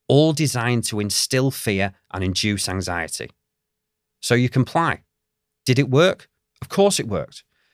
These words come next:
Because if the government told you to stick a broom up your arse, you'd ask if they want the floor sweeping whilst it's up there.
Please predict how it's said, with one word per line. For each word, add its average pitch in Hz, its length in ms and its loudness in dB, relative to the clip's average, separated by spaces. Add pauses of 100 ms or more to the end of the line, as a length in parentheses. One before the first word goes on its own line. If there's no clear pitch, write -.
(120)
Because 175 240 0
if 208 140 -2
the 180 40 0
government 208 460 2
told 160 260 -2
you 127 60 -6
to - 140 -2
stick - 260 -2
a 160 80 4
broom 131 320 2
up - 80 -10
your 90 160 -6
arse, - 300 -8 (240)
you'd 175 100 4
ask - 260 0
if - 120 -4
they 151 100 0
want 123 260 0
the - 60 -10
floor 120 380 0
sweeping 92 420 -4
whilst 87 260 -4
it's - 160 -10
up 95 140 -4
there. 80 260 -8